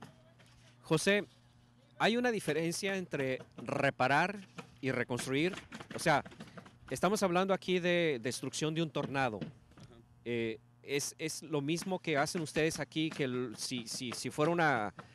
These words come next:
Speaker 1: eh, eh, reparación normal de una, de una casa. ¿Qué, cu-, cuál es la diferencia? ¿Hay alguna diferencia?
Speaker 2: Nosotros, so-, nosotros tumbamos techos, es lo que hacemos. Tu-, hacemos techos, tumbamos la teja, ponemos para atrás la teja.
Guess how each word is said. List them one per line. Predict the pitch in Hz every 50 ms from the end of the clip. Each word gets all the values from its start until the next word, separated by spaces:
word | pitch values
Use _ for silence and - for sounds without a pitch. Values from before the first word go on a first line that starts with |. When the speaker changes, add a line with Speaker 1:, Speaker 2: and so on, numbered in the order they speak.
| - -
Speaker 1:
eh, | - 120 117 113 110 104 101 101 104 110 107 104 104 104
eh, | 101
reparación | 107 131 131 - 120 117 113 - 151 143 147
normal | 139 123 110 107 110 113 113 123
de | 139 143
una, | 143 139 139 127 117 113
de | 107 123
una | 127 131 123
casa. | - 135 139 - 147
¿Qué, | - 165 175 160
cu-, | - 160 151 139 127
cuál | - 175 190 208 202 190
es | 196 180
la | 202 196
diferencia? | 170 131 - 131 131 120 - 123
¿Hay | 147 196
alguna | 220 196 180 185 214
diferencia? | 190 147 143 127 123 127 147 185 254 302 - - - - - - - - - - - - - -
Speaker 2:
Nosotros, | 151 156 151 - 196 - 202 180 151 - 110 - -
so-, | 131 - 185 170 131
nosotros | 139 147 147 175 190 - 196 -
tumbamos | - 170 147 139 139 156 170 170 160 147 - -
techos, | 147 127 - - 101 95 -
es | 123 143
lo | 147 151
que | - 147
hacemos. | 127 - 139 127 120 107 113
Tu-, | - 127 - -
hacemos | 123 123 - 165 165 180 170 -
techos, | - 170 156 139 - 160 151 135 - - - - - - - - - - - -
tumbamos | 147 127 123 147 165 170 165
la | 151 -
teja, | - 156 143 - 156 143 135 - - - - - - - - -
ponemos | - 127 131 143 160 151 -
para | - 139 127 127
atrás | 117 - 135 135 135
la | 127
teja. | 117 - 120 104 101 87